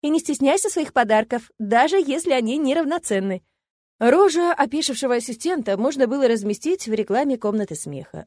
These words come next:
Он переводил взгляд с подарков на Фросю, пока не заржал, как конь.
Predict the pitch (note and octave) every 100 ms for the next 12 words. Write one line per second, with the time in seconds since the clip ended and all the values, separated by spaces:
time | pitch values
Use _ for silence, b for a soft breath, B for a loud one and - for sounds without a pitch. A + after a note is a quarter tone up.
0 | - A#3 A#3 A3+ G#3+ F#3+ F#3+ F3+ F3+ G3+
1 | G3 - F3+ E3+ D#3+ - D#3 D#3 D#3 C4+
2 | F#4+ G#4+ _ _ _ _ D#3+ E3 G#3+ D4
3 | E4 D#4+ G3+ F3 F3 E3 - C#3+